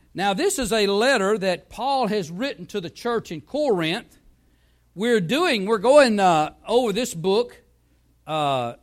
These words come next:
on Wednesday nights, verse by verse and chapter by chapter. And as a matter of fact, this coming Wednesday night, we're going to begin in chapter number seven. I just want to look at the first phrase of chapter number seven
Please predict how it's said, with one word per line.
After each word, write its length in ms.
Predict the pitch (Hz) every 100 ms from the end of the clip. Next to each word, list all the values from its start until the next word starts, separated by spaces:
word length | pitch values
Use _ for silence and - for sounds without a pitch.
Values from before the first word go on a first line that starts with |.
| -
on 240 | 175 185
Wednesday 420 | 208 247 226 185
nights, 440 | 185 233 240 226 -
verse 420 | 151 180 208 196
by 200 | 170 185
verse 380 | 170 190 240 240
and 100 | 143
chapter 400 | - 190 202 196
by 180 | 175 165
chapter. 500 | - 190 208 269 220
And 240 | 147 131 _ _ _ -
as 80 |
a 40 | 160
matter 260 | 180 208
of 100 | 208
fact, 360 | - 202 269 285
this 160 | 185 -
coming 400 | 220 214 196 190
Wednesday 340 | 220 190 196
night, 300 | 196 247 240
we're 180 | 190 220
going 280 | 185 233 220
to 100 | 220
begin 480 | 185 170 330 320
in 100 | 180
chapter 420 | 156 180 165 - 170
number 220 | 165 151
seven. 560 | - 175 165 254 294 - _ _ _ _ _ _ _
I 120 | 214
just 180 | 320 349
want 180 | 330 294
to 60 |
look 160 | 269 269
at 140 | 233
the 60 | 214
first 460 | - 285 302 -
phrase 440 | - 277 277 233 190
of 120 | -
chapter 380 | - 254 247 233
number 240 | 214 202
seven 480 | 180 262 285 226 202